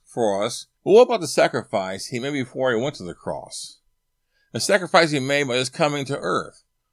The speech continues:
humbling himself, becoming obedient to death. Paul said that Christ made himself of no reputation. What Paul is saying is that Christ went from being the creator of the world to being nobody.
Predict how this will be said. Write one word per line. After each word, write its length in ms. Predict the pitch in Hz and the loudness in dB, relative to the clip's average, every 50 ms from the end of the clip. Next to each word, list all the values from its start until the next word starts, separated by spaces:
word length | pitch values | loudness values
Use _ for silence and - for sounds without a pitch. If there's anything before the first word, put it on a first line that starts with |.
| _ _ | _ _
humbling 380 | - 180 185 165 151 123 104 | -4 -4 0 0 0 0 0
himself, 460 | 98 92 - - - 90 82 80 82 92 110 | -2 -6 -8 -6 -6 -6 -6 -8 -10 -12 -8
becoming 440 | 139 156 156 135 151 151 143 139 | -6 -6 -4 -2 -4 -4 -4 -2
obedient 560 | 135 127 117 107 - 151 160 143 127 110 101 - - - | -2 -2 -2 0 0 0 0 0 0 -4 -4 -6 -8 -8
to 100 | 110 104 | -8 -4
death. 520 | - 135 120 95 - - - - _ _ _ _ _ _ _ _ _ _ _ _ | 0 0 0 0 -2 -8 -20 -20 _ _ _ _ _ _ _ _ _ _ _ _
Paul 180 | - - 247 233 | 0 2 2 2
said 180 | - - 214 196 | 4 4 4 4
that 160 | 160 131 - | 4 2 0
Christ 360 | - 165 143 143 151 - - | 0 0 0 0 0 -2 -4
made 180 | 131 135 135 135 | -4 -4 -2 -2
himself 440 | 131 123 - - 120 113 120 117 | -4 -4 -2 0 0 0 0 0
of 80 | 110 95 | -2 -6
no 80 | 92 104 | -4 -6
reputation. 720 | 113 110 110 - - 107 90 85 - - - - - _ _ _ _ _ _ _ | -6 -6 -8 -12 -10 -10 -10 -8 -10 -12 -14 -16 -20 _ _ _ _ _ _ _
What 200 | - 123 123 - | -2 -2 0 2
Paul 300 | - - 190 214 196 165 | 4 6 6 8 8 6
is 100 | 123 - | 4 2
saying 260 | - 185 165 165 160 | 2 2 2 2 2
is 80 | 139 120 | 0 -2
that 160 | 113 107 - | -4 -6 -6
Christ 320 | - 156 151 131 143 123 | -2 0 0 0 0 0
went 140 | 135 151 143 | -2 -4 -2
from 200 | 131 131 123 113 | -2 -2 -4 -2
being 240 | 110 131 135 135 127 | -2 0 0 0 0
the 100 | 110 104 | -4 -6
creator 400 | - - - - 156 165 160 160 | -8 -6 -2 0 0 0 0 -2
of 60 | 143 | -2
the 120 | 123 123 120 | -2 -2 -2
world 600 | 123 143 165 160 123 107 95 98 104 110 110 - | -2 -4 -2 0 0 0 0 0 -4 -6 -8 -8
to 100 | 139 123 | -10 -8
being 540 | 113 117 113 107 107 110 110 113 113 113 107 _ - | -4 -4 -2 -2 -2 -4 -4 -6 -8 -10 -14 _ -10
nobody. 560 | - 175 202 165 107 87 76 71 71 - _ | -6 -4 -4 -4 -4 -6 -8 -10 -16 -20 _